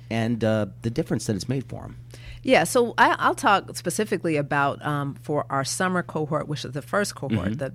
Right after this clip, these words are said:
Speaker 2: the people who won, um, just looking at the, the journey that they made, um, as they went from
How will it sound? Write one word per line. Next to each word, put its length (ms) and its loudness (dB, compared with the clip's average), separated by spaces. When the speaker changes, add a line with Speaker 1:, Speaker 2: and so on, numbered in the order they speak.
Speaker 2:
the 100 0
people 260 -2
who 120 -4
won, 560 -2
um, 380 0
just 400 -2
looking 500 0
at 240 -2
the, 320 0
the 320 -4
journey 400 0
that 200 -4
they 180 0
made, 500 -2
um, 300 -4
as 160 -4
they 100 -2
went 220 -4
from 320 -4